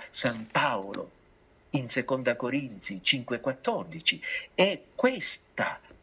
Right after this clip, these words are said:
l'ar-, è questo l'archetipo, è questa l'Urbild, l'immagine originaria che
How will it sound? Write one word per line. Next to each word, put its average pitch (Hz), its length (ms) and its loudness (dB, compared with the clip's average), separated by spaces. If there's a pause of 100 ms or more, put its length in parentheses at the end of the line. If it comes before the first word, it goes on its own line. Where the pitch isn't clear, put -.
(140)
l'ar-, 131 440 2
è 143 240 -2
questo 240 460 2
l'archetipo, 101 800 -4 (180)
è 170 240 4 (100)
questa 208 560 0
l'Urbild, 123 920 -2
l'immagine 113 1160 -4
originaria 123 960 -4 (1040)
che 143 300 0